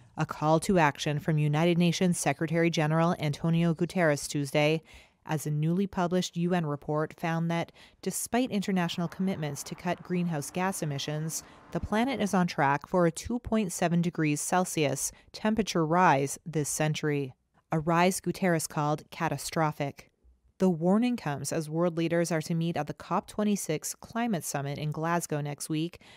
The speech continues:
to try to commit to a more ambitious climate pledge. It could be the last chance to reach the goal of the twenty fifteen Paris Climate Accord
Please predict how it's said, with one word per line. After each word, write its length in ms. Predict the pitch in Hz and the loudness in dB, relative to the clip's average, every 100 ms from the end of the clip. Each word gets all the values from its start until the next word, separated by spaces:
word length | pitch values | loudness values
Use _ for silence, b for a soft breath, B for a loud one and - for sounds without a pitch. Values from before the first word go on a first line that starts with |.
| B | B
to 100 | - | -12
try 240 | 185 - 220 | -6 -2 0
to 60 | |
commit 280 | 247 180 156 | 0 -2 -4
to 120 | - 170 | -4 -2
a 80 | |
more 240 | 160 147 - | 0 -2 -2
ambitious 640 | 160 151 190 214 - - | -4 -2 -4 -4 -6 -6
climate 400 | - 151 143 151 | -6 -6 -6 -6
pledge. 540 | - 139 139 143 - - _ _ _ _ - | -6 -6 -6 -6 -10 -12 _ _ _ _ -8
It 140 | 190 | -8
could 240 | - 262 262 | -4 -4 -2
be 120 | 220 | 0
the 160 | 170 | 0
last 360 | 143 151 202 - | 0 0 -2 -4
chance 520 | - 214 147 - - B B | -2 -2 -2 -4 -8 B B
to 120 | - | -6
reach 300 | 190 214 - | -2 -2 -2
the 80 | - | -6
goal 400 | 170 196 160 131 | -2 2 2 0
of 100 | 131 | -2
the 100 | 180 | -4
twenty 300 | 185 - 233 | -6 -4 -4
fifteen 480 | 220 214 - 190 185 | -2 -4 -2 -2 -2
Paris 320 | - 175 175 | -2 -2 -2
Climate 380 | - - 226 190 | -4 -4 0 0
Accord 440 | 156 156 143 151 | -2 -2 -2 -2